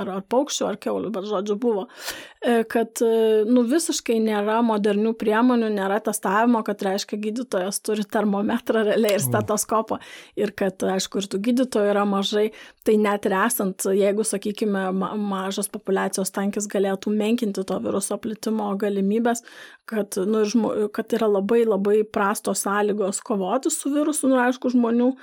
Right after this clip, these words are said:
Speaker 1: labai yra, nu, prasta būklė, turbūt imuninė reiktų pastebėti, ten daug žmonių yra, e, neprivalgantys, maisto stygius yra didelis.
Speaker 2: Mhm.
Speaker 1: E, tai dažnai siunčia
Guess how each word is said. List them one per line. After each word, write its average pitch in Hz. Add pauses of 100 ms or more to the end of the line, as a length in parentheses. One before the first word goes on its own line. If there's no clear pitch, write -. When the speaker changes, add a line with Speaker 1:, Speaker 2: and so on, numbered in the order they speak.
(340)
Speaker 1:
labai 240
yra, 233 (100)
nu, 349
prasta 294
būklė, 247
turbūt 214
imuninė 254
reiktų 196
pastebėti, 202
ten 196
daug 214
žmonių 208
yra, 190 (420)
e, 220 (420)
neprivalgantys, 240 (300)
maisto 247
stygius 208
yra 190
didelis. 139
Speaker 2:
Mhm. -
Speaker 1:
E, 196
tai 190
dažnai 202
siunčia 208